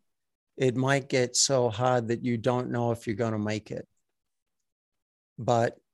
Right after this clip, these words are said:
you do, you know, even 'cause it's, even though it seems like you, you just can't make it, you're stronger than you think, and you will find something new. You will learn a new way to cope,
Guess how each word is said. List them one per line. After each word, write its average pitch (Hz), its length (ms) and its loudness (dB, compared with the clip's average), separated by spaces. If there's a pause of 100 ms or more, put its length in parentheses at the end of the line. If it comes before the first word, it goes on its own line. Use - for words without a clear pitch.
(140)
you 127 180 2
do, 147 420 0 (960)
you 135 220 0
know, 131 400 6 (100)
even 135 280 4
'cause 139 180 4
it's, - 280 2
even 151 200 2
though 139 100 6
it 127 120 2
seems 160 580 4
like 113 220 0
you, 117 200 -6
you 117 140 -4
just 113 240 -2
can't 123 340 -4
make 123 300 -2
it, 107 180 -4 (140)
you're 117 160 0
stronger 127 500 0
than 117 220 2
you 110 80 0
think, 113 460 -4 (320)
and 117 180 0
you 120 80 0
will 113 160 -2
find 110 340 -2
something 123 420 -2
new. 147 360 -4 (180)
You 110 160 -2
will 117 300 0
learn 120 480 -2
a 110 100 -6
new 113 220 -2
way 113 220 0
to 104 80 -2
cope, 131 480 0